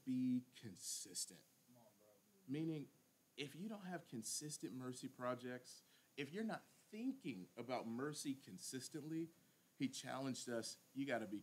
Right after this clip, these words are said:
consistent with mercy, amen? And since Jesus was consistent in his ministry, and Jesus was consistent in mercy, so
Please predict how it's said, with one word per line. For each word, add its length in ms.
consistent 680
with 180
mercy, 460
amen? 260
And 140
since 260
Jesus 580
was 200
consistent 680
in 80
his 180
ministry, 540
and 180
Jesus 520
was 160
consistent 640
in 180
mercy, 440
so 640